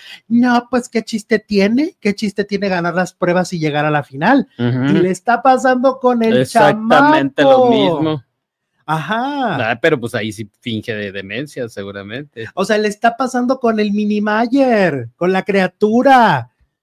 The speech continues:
Speaker 1: Le está sucediendo exactamente lo mismo. Se va colando semana con semana, no porque el público lo quiera.
Speaker 2: Ya vieras que estuviera nominado y hubiera salido.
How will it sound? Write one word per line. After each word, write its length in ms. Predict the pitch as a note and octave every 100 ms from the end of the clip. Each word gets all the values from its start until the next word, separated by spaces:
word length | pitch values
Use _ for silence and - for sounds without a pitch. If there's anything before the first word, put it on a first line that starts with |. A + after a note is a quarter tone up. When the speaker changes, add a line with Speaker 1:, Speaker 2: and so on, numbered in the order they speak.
| _
Speaker 1:
Le 100 | E3+
está 240 | F3 G3 G3
sucediendo 540 | A3+ G#3+ F#3+ F#3+ A3
exactamente 920 | G#3 - A3 A3 - A#3 G#3+ G#3 A3+
lo 160 | G#3+ F#3
mismo. 380 | A3 A#3+ G#3
Se 180 | E3+ E3+
va 240 | D#3+ G#3+ -
colando 600 | D4+ D4+ A#3+ G3+ G3+ G#3
semana 540 | E3 B2+ C#3 G#3 C#4+
con 200 | C#4+ B3+
semana, 640 | A3+ G3+ F3+ E3+ E3 F3 - _ _ A#2
no 300 | D#3+ A3+ -
porque 300 | E4 - G#3
el 180 | F3+ F3
público 720 | - A#3+ B3 B3+ C4+ B3+ A#3
lo 260 | F#3+ C3+ _
quiera. 440 | D3+ D#3 D3+ D#3 F3
Speaker 2:
Ya 80 | E3
vieras 380 | C#3+ F3+ F#3+ -
que 120 | E3+
estuviera 580 | B2+ - - C3+ D3 E3+
nominado 340 | D3+ B2+ C3
y 100 | E3
hubiera 200 | D3 B2
salido. 500 | - G2 G2 C3+ C#3+